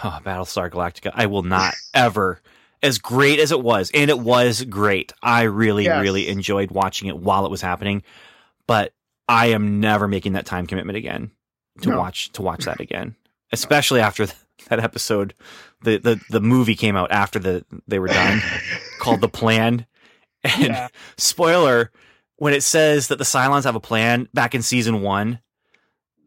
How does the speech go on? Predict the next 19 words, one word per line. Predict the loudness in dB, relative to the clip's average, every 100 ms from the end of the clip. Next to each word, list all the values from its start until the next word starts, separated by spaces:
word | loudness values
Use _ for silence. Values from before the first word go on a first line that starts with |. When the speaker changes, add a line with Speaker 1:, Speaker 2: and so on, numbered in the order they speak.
| _
Speaker 1:
the | -6
Speaker 2:
They | -4
Speaker 1:
Cy-, | 0 0 0
the |
Cylons | 0 2 4 4
had | 2
a | 0
plan | 0 0 0
to | -2
des-, | -8 -12 -8
destroy | -8 -2 0
humanity, | 0 -2 -2 -4 -6 -8 _ -2
and | 2 2
their |
plan | 0 0 2 2 0 -4 _ _ _ _ _ _ -8
was | 0 2 2 0
Speaker 2:
Was | -6
to | -8
des- | -12